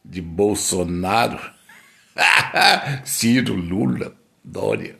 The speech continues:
Ah, tem muito Judas aí pra gente detonar esse ano. E domingão, domingo de Páscoa. É, que eu não sei por que que a gente comemora com ovo de Páscoa.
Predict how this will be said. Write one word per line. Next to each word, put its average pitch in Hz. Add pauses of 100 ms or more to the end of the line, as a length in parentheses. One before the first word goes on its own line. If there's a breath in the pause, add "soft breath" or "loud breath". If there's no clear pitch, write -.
Ah, 143
tem 131
muito 147
Judas 120
aí - (640 soft breath)
pra 120
gente 110
detonar 110
esse 110
ano. 107
E 339
domingão, 247 (2250)
domingo 110
de 95
Páscoa. - (1800)
É, 80
que 80
eu 110
não 127
sei 160
por 156
que 110
que 92
a 101
gente 104
comemora 98
com 90
ovo 104
de -
Páscoa. -